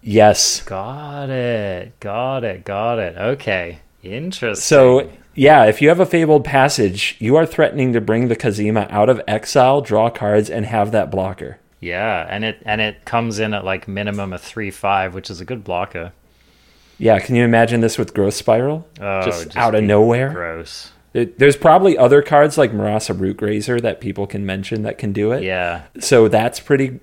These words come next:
Speaker 1: amazing.
Speaker 2: Yeah. Sorry, C G B. I, let's just give a modest scenario, okay? We play this on turn three. We exile it on turn four and make a land drop.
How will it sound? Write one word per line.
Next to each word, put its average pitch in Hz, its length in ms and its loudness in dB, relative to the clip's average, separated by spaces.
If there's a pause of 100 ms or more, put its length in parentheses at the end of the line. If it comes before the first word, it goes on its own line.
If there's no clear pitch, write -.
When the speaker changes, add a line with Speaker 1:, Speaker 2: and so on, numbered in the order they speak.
(300)
Speaker 1:
amazing. 110 480 0
Speaker 2:
Yeah. 87 340 -6 (340)
Sorry, 113 380 2
C 110 180 -4
G 101 120 -8
B. 101 320 -6
I, 151 260 0
let's 214 280 -2
just - 200 -6
give 247 140 0
a 208 60 2
modest 143 500 2
scenario, 104 600 0
okay? 110 340 0
We 117 140 -4
play 156 240 2
this 208 200 -2
on 170 140 2
turn 139 320 2
three. 92 440 -8 (420)
We 107 120 -2
exile 147 460 4
it 151 40 2
on 135 140 -2
turn 123 280 2
four 101 240 0
and 98 100 -2
make 95 180 -6
a 104 40 -2
land 85 280 -4
drop. 85 300 -14